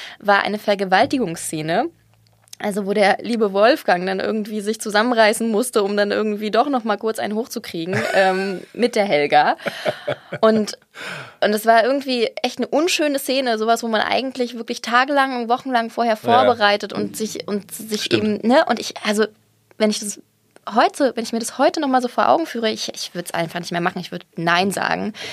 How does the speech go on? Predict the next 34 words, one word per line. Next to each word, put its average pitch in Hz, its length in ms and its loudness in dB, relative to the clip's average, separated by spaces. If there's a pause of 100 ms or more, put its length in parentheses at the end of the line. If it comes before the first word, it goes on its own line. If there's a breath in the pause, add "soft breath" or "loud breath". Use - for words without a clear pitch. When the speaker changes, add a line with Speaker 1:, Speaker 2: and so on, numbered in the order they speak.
(140)
Speaker 1:
weil 180 140 6
das 185 160 -2
war, 185 260 6
das - 220 -6
war 170 220 0
wirklich 240 340 2
schlimm 254 240 2
und - 120 -2
ich - 80 -8
hatte - 160 -6
richtig - 280 -8
blaue 175 240 -2
Flecken 277 440 0
danach. 160 320 2
Speaker 2:
Ja, 98 360 4
ja, 104 240 0
ja. 107 140 2 (120)
Ich - 80 -20
glaube 151 220 4
auch, 131 80 -6
dass 139 100 -4
man 139 140 -2
eigentlich 147 320 -2 (100)
fast - 240 -2
davon 139 160 0
ausgehen 139 460 -2
kann, 139 320 -2 (360 loud breath)
so 135 120 -2
eine 131 100 4
Vergewaltigungsszene, 131 1000 0
die 120 100 -4
sehr 127 180 2
physisch 143 480 -2
ist, - 300 -2